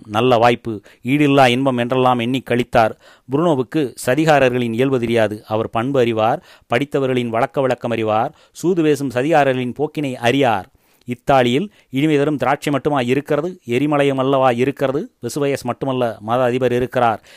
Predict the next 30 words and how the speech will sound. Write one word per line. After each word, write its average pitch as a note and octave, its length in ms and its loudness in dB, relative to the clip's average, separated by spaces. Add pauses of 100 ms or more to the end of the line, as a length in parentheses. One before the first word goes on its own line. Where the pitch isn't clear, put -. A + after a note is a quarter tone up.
(140)
எந்த B2+ 320 -2
நேரத்திலும் C#3 440 0
அவர் B2 160 -2
சாபம் B2 440 0
எரிமலை A#2+ 360 -2
கக்கும் B2+ 340 -4
நெருப்பை C#3+ 360 0
விட C3+ 240 -2
கொடுமையாக C#3 400 0 (120)
கிளம்பக்கூடும். B2 640 -4 (340)
நாம் C3 180 2
அங்கு C3+ 160 -2
செல்வது D#3+ 360 2
ஆபத்தாக D3+ 480 2
முடியும் C#3+ 240 -2
என்று A#2+ 280 -4
எண்ணத்தான் C3+ 380 -4
செய்தார். B2+ 500 -2
ஆனால் A#2 340 -2
அந்த A2 260 -4
சூதுக்காரன் C#3 560 -2
அனுப்பி C#3+ 300 -4
வைத்த B2 240 -2
கடிதம் B2 340 -2 (280)
அவரை C3 360 4
ஏமாற்றிவிட்டது. C3+ 600 -2 (280)
இத்தாலி E3 460 0
நாட்டு C#3+ 300 -4
சீமான், C#3 480 -2 (140)
அவனால் B2 500 0